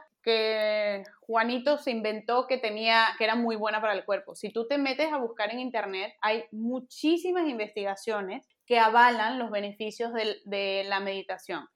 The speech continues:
Entonces, mi primera invitación es a que busques en internet, en YouTube, hay muchísimos videos que te pueden documentar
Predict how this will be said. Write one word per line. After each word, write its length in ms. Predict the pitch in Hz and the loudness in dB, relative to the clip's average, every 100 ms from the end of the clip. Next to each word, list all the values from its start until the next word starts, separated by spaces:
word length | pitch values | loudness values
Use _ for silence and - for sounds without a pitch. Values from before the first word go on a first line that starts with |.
| _ _ - | _ _ -10
Entonces, 840 | 220 214 226 240 233 254 247 247 | -8 -4 -2 -2 -2 -2 -2 -2
mi 140 | 240 233 | -2 -2
primera 340 | 233 247 269 | 0 2 2
invitación 460 | 320 330 262 254 262 | 2 2 -2 -2 -6
es 100 | 262 | -6
a 140 | 254 | -8
que 220 | 269 240 - | -4 -4 -6
busques 540 | 202 233 294 - 330 | -6 -2 -2 -2 -2
en 140 | 320 254 | -2 -2
internet, 500 | 226 208 196 214 233 | -2 -2 -2 -4 -4
en 180 | 233 208 | -4 -2
YouTube, 380 | 226 226 285 285 | -4 -2 -4 0
hay 140 | 233 233 | 0 0
muchísimos 880 | 247 240 302 311 359 359 359 349 269 | -4 -6 -2 -2 -2 -2 0 0 -2
videos 380 | 233 220 233 269 | -2 -2 -2 -4
que 100 | 247 | -8
te 100 | 208 | -8
pueden 460 | - 226 247 262 233 | -4 -2 -2 -2 -4
documentar 760 | 226 220 208 208 214 247 302 | -4 -4 -4 -6 -2 2 2